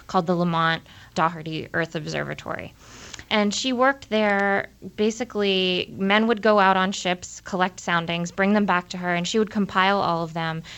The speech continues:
to create these beautiful maps of the ocean floor. She was trained in geology, mathematics.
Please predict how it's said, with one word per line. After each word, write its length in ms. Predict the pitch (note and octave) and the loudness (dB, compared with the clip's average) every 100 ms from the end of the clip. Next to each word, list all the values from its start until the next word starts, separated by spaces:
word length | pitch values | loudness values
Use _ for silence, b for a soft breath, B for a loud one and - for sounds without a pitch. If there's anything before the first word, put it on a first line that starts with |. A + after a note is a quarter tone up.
| B | B
to 100 | - | -4
create 460 | G3+ G3+ F#3+ A3 - | -2 2 4 4 2
these 320 | F3+ F3 E3 | -2 -2 -4
beautiful 400 | F3+ G3 G3+ F3+ | 0 0 0 -4
maps 580 | E3+ G3+ A#3+ - - - | -2 0 0 -4 -10 -6
of 240 | - E3+ D#3+ | -2 -2 -2
the 100 | E3 | -6
ocean 320 | E3+ - E3 | -4 -6 -8
floor. 400 | - G3+ A3+ - - B B B B | -6 -4 -2 -4 -14 B B B B
She 180 | - G#3 | -4 -2
was 160 | G3 | -2
trained 500 | - G3 F3+ F3+ F3+ - | -2 -2 0 0 -2 -2
in 500 | F3 E3 E3 E3 D#3+ B B - | -2 -2 -4 -6 -10 B B -8
geology, 960 | F3+ F3 E3+ E3+ E3+ E3 E3+ E3+ E3 E3 B B - | 0 4 4 4 0 -2 -4 -2 -4 -6 B B -6
mathematics. 1200 | F3 E3+ - F3 E3 E3 D#3+ D#3+ - - - - | -2 -2 -2 -2 0 0 -2 -4 -10 -18 -18 -20